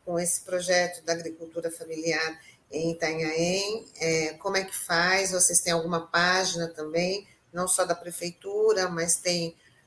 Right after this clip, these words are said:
é, algum com-, um contato a mais para as pessoas que querem participar, querem cora-, colaborar, querem integrar aí essa proposta de economia solidária?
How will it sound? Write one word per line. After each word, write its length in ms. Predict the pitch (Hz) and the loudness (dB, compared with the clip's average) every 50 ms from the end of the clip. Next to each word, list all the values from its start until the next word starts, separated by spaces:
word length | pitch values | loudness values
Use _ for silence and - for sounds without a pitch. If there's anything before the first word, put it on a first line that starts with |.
| _ - | _ -4
é, 600 | 147 156 156 160 160 156 156 156 143 135 131 - | -2 -2 0 0 0 0 0 0 0 -2 -2 -2
algum 960 | - 147 156 151 151 151 156 165 175 175 175 170 170 165 165 165 160 160 156 156 - | -2 -2 -2 -2 -4 -4 -2 -2 0 0 0 0 0 0 0 0 -2 -4 -6 -6 -8
com-, 320 | - 165 147 135 131 156 | -8 -8 -8 -6 -6 -8
um 40 | 151 | -8
contato 560 | - - 160 151 147 - 156 160 160 - - | -4 -4 -4 -2 0 2 4 4 4 2 0
a 60 | 156 | -2
mais 500 | 147 151 160 160 165 175 175 - - - - | 0 0 2 2 4 4 4 2 2 0 -6
para 120 | - 160 | -2 0
as 100 | 160 - | 2 2
pessoas 400 | - 165 160 - - 175 165 170 | 4 6 6 6 8 8 4 4
que 220 | - - - - - | 2 0 -14 -16 -4
querem 420 | - 180 160 156 160 156 156 - - - _ _ - | 0 2 2 2 2 -2 -6 -8 -12 -20 _ _ -8
participar, 720 | - - - - - - - - 190 190 190 185 185 - | -8 -4 0 2 2 2 4 6 6 8 8 6 4 4
querem 280 | 185 170 165 160 160 | 2 0 2 0 -4
cora-, 340 | 160 - 170 151 156 151 - | -2 0 0 2 2 2 0
colaborar, 760 | - - - 156 156 156 151 143 143 143 135 151 165 175 180 175 | 0 -2 0 2 2 2 0 2 2 2 4 4 4 4 2 2
querem 260 | 196 185 196 202 208 | 0 0 0 -2 -2
integrar 640 | - 277 277 - 185 180 185 180 185 190 185 - - 147 | 0 0 0 2 4 4 6 6 6 4 0 -2 -4 -4
aí 400 | 147 147 151 156 165 165 160 _ _ _ | -2 0 0 0 -2 -2 -4 _ _ _
essa 240 | - 160 - - 147 | 0 2 2 2 2
proposta 560 | - - 175 165 - - 156 151 156 - 160 | 0 -4 -4 -4 -2 0 0 0 0 0 -2
de 80 | 151 160 | -4 -6
economia 440 | 160 - 156 156 156 156 151 151 151 | -8 -8 -8 -8 -6 -4 -2 0 2
solidária? 720 | - - 147 156 165 160 147 127 120 110 - - - | 2 0 0 -4 -8 -6 -6 -6 -6 -6 -8 -12 -20